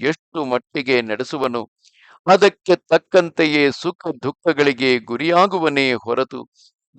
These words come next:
ಧರ್ಮದಿಂದ ನರಕವನ್ನಾಗಲಿ ಅಧರ್ಮದಿಂದ ಸ್ವರ್ಗವನ್ನಾಗಲಿ ಅಲ್ಪ ಪಾಪಕ್ಕೆ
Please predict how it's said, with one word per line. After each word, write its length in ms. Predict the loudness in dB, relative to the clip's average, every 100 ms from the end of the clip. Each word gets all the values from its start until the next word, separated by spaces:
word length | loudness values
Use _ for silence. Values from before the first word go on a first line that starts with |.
| 4
ಧರ್ಮದಿಂದ 640 | 4 6 2 2 0 4 6 6 4
ನರಕವನ್ನಾಗಲಿ 1000 | 2 2 2 0 0 0 2 0 -2 -4 _ _ -2
ಅಧರ್ಮದಿಂದ 840 | 2 6 6 6 2 4 2 4 6 6 4
ಸ್ವರ್ಗವನ್ನಾಗಲಿ 1080 | 0 0 2 2 2 2 0 2 0 -2 -6 _ -20 _ 4
ಅಲ್ಪ 340 | 4 4 2 2 4
ಪಾಪಕ್ಕೆ 580 | 4 4 2 -2 -2